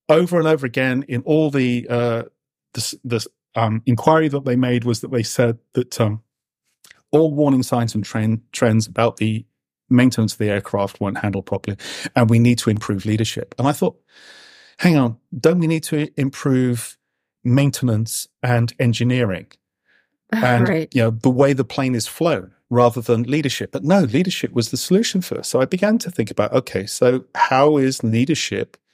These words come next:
Speaker 1: used? It's the universal solution. And once you start looking out for it, you find that there, there isn't a sphere of human endeavor. We're not talking about the church now. Every human endeavor in which leadership is the solution for it. So,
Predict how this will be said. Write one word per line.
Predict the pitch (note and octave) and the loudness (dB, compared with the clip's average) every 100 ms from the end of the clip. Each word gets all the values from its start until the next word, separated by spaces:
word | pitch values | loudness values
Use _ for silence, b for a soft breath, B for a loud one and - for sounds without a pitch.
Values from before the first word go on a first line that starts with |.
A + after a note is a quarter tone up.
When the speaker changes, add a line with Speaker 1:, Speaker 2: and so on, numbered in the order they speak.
| _ _ | _ _
Speaker 1:
used? | - A#2+ A3+ F3 G2 - | -8 -2 0 0 -4 -8
It's | B2 C3+ B2+ - - - - - - | -6 -2 -2 -4 -18 -16 -8 -4 0
the | D3 | 2
universal | F#3 F#3+ D#3+ - B2+ | 4 4 2 2 -6
solution. | - C#3+ A#3 - G2 _ _ B B B B B - | -6 -4 -4 -6 -10 _ _ B B B B B 0
And | D3 | 2
once | C4 - | 2 0
you | |
start | - A3+ F#3 | 2 2 2
looking | E3+ D#3+ | 0 0
out | D#3+ - | 0 0
for | |
it, | A#2 | -2
you | C3+ | -2
find | C#3+ D#3 C#3+ | 0 2 2
that | C#3 - | 2 -2
there, | - - | -2 2
there | D3 D3+ | 4 4
isn't | F3 F#3 - - | 4 2 0 -4
a | C3+ C#3+ C#3+ | -2 -2 -2
sphere | - - - F#3+ F3 D3+ | -6 -8 -2 0 2 0
of | C#3+ | -2
human | - D#3+ D3 C3+ | 0 2 2 2
endeavor. | B2 A#2+ A#2+ A2+ - A2 _ _ _ _ _ | 2 2 0 -2 -8 -16 _ _ _ _ _
We're | C#3+ | -4
not | E3 | -2
talking | - C3+ | -4 -4
about | B2+ | -8
the | - | -6
church | A2+ A2+ - | -8 -8 -10
now. | G#2+ A2+ _ _ - | -12 -14 _ _ 0
Every | F3 F#3+ F#3+ | 2 2 -2
human | - D3+ C3+ | -4 -2 0
endeavor | B2 B2 B2 A#2 G#2+ | 0 0 0 0 -4
in | A2 | -4
which | A2+ - - - _ _ - | -4 -8 -14 -16 _ _ 0
leadership | B2 D#3 C#3+ - A#2+ - | 2 2 0 0 -2 -2
is | B2 A2+ | -2 -2
the | G#2+ | -2
solution | - A2+ G#2+ - A2 | -4 -2 -2 -4 -8
for | - A2 | -8 -8
it. | - - | -8 -6
So, | - C3 B2+ | 0 2 2